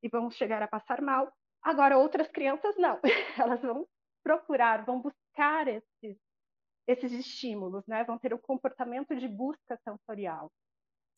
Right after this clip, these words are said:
Algumas vão, é, preferir umas atividades mais intensas, outras atividades mais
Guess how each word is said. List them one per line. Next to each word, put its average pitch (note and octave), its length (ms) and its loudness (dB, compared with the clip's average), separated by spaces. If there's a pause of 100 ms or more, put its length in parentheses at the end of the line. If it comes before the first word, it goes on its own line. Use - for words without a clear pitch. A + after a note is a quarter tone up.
(140)
Algumas B3 380 2
vão, A#3+ 240 -2 (640)
é, G3+ 460 2
preferir C4 680 -2
umas A3 340 -6
atividades A3+ 520 -4
mais A3+ 340 -4
intensas, C4+ 720 -4
outras A3 400 -6
atividades G3+ 580 -10
mais A3+ 120 -8